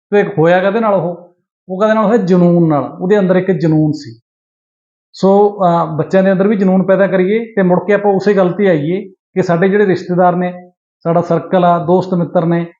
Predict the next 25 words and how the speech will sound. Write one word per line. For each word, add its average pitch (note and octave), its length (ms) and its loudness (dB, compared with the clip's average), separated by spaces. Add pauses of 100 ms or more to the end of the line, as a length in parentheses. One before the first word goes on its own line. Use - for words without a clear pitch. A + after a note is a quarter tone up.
(180)
ਇਹ, - 180 -12 (300)
ਇਹ F#3 340 2
ਚੜ੍ਹਦੇ F#3 380 2
ਲਹਿੰਦੇ G3 280 2
ਪਰਛਾਵੇਂ E3+ 460 0
ਨੇ, E3+ 160 -2 (520)
ਅੱਜ, E3 180 0
ਅਹ, E3 540 0
ਕਿਤੇ F3 320 2
ਆ E3+ 220 -2 (120)
ਤੇ F3+ 80 -2
ਕੱਲ੍ਹ F3 260 0
ਨੂੰ G3 160 -4
ਕਿਤੇ D3 420 -6
ਆ। B2+ 80 -10
ਸਭ G#3 280 -2
ਨਾਲ F#3 300 0 (400)
ਇੱਕੋ F#3 220 -2
ਜਿਹਾ F#3+ 120 4
ਸਲੂਕ, F3 360 0
ਇੱਕੋ F#3+ 260 -2
ਜਿਹਾ F#3 100 4
ਵਰਤਾਓ। E3+ 500 0
ਖਾਸ F#3+ 240 0
ਤੌਰ F#3 240 0